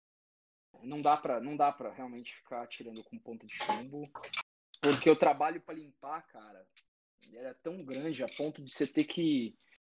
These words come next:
pegar a escova de latão e meter numa, numa parafusadeira e ficar,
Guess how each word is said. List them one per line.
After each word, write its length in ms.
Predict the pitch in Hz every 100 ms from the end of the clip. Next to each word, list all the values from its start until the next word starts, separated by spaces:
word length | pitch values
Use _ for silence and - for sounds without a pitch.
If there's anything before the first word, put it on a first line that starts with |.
| _ -
pegar 220 | 135 131
a 40 |
escova 320 | 147 - 151 151
de 120 | 147
latão 420 | 131 127 131 151
e 60 | 160
meter 400 | 151 - 143 143
numa, 680 | 147 147 139 127 113 95 - - - - _ -
numa 200 | 127 127
parafusadeira 1080 | 143 135 - 147 131 135 113 120 131 156 170 - _ - _ - - - - _
e 120 | - 131
ficar, 580 | - - 147 139 139